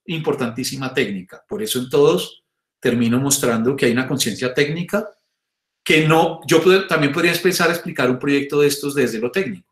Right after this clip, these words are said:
Lo que pasa es que claramente, y bueno, estos proyectos vamos a explicarlos desde sus detalles y su factura. Quizás para el constructor, por ejemplo, eso sea lo importante y no le interese poco este tema de cómo esto se relaciona o cómo se crean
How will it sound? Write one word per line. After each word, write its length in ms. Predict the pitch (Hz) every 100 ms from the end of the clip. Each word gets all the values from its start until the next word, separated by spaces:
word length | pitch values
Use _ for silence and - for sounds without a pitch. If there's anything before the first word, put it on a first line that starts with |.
| _ -
Lo 160 | 110
que 120 | - -
pasa 200 | 110 120
es 80 |
que 220 | - 127 127
claramente, 480 | 120 135 135 127
y 20 | 123
bueno, 180 | 110
estos 260 | 95 127 -
proyectos 260 | 120 - 117
vamos 160 | 123
a 60 | 127
explicarlos 640 | - 110 107 113 - _ _ _ -
desde 260 | 151 147
sus 220 | 143 143 123
detalles 480 | 120 139 147 151
y 60 | 180
su 160 | - 131
factura. 680 | 120 - 139 143 170 - _ _
Quizás 300 | 139 147 131
para 180 | 151 156
el 80 | 156
constructor, 580 | 160 - 135 - 123 117
por 140 | 147
ejemplo, 220 | 143 131
eso 120 | 131 147
sea 220 | 147 143
lo 100 | 147
importante 480 | 147 135 123 123 135
y 20 |
no 80 | 139
le 120 | 156
interese 500 | 151 127 117 98 -
poco 420 | 160 - - - _ _ _ _ _ _ -
este 240 | 147 165
tema 260 | 160 165 165
de 80 | 156
cómo 220 | 135 139
esto 180 | 139 156
se 120 | 165
relaciona 680 | 147 113 104 147 147 151 151
o 60 |
cómo 120 | 131
se 160 | 131 156
crean 460 | 135 117 127 143